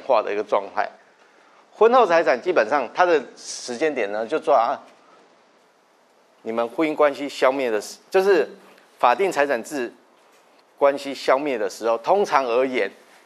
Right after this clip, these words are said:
从离婚诉讼是抓什么时候？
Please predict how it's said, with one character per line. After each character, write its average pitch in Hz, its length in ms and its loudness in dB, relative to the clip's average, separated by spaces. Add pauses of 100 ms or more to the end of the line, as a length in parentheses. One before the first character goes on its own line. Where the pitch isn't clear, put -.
(140)
从 127 380 -4
离 123 200 -8
婚 170 220 -2
诉 151 220 -6
讼 117 260 0 (440)
是 - 120 -16
抓 117 200 2
什 110 120 -8
么 90 100 -12
时 92 140 -6
候？ 92 180 0